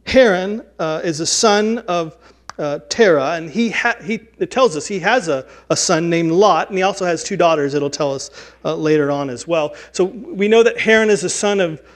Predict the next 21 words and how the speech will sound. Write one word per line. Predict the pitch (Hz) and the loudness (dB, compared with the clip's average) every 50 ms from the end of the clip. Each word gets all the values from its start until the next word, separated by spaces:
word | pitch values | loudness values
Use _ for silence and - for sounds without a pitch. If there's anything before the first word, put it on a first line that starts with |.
| _ _ - | _ _ -8
uh, | 160 151 156 - - | -6 -6 -6 -8 -6
Terah, | - 214 226 208 190 170 175 175 | -2 0 2 4 4 4 2 0
but | 170 196 180 | 0 0 2
then | 208 208 | 4 4
he | 202 | 4
dies. | 175 180 156 127 110 107 110 - | 6 4 4 2 0 -6 -8 -12
So | - - 196 - - 180 | -14 -14 -14 -10 -6 -4
we | 202 | -2
don't | 220 240 208 | 0 2 2
even | 180 160 147 | 0 0 0
get | 156 175 - 170 | -2 -2 -2 -2
much | 165 165 160 - | -4 -4 -4 -4
of | 151 | -4
a | 139 | -4
description | 135 - - - 185 185 - - 147 | -4 -4 0 0 0 0 0 -6 -8
about | 131 127 131 127 127 123 | -6 -4 -4 -6 -6 -6
him | 139 151 147 156 | -8 -8 -6 -4
other | 151 160 185 170 | -4 -2 -2 -2
than | 170 165 | -2 -4
he | 156 160 160 | -4 -2 -2
has | 160 156 160 156 156 | -2 -2 -2 -4 -8